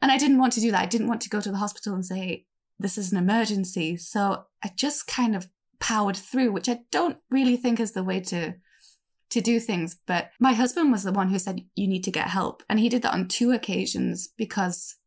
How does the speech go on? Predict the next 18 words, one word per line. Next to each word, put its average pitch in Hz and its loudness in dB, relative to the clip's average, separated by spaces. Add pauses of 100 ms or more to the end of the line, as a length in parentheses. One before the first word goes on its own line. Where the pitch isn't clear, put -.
(240)
I 190 -4
had 190 0
a, 175 -2 (100)
another 214 4
moment 190 2
of, 185 -6 (140)
I - -12
don't 359 0
know 370 2
if 294 0
it's 262 2
still - 2
postnatal 233 0
depression 214 -2 (560)
after 185 -6
which 196 -4
point, 214 -2
but - -4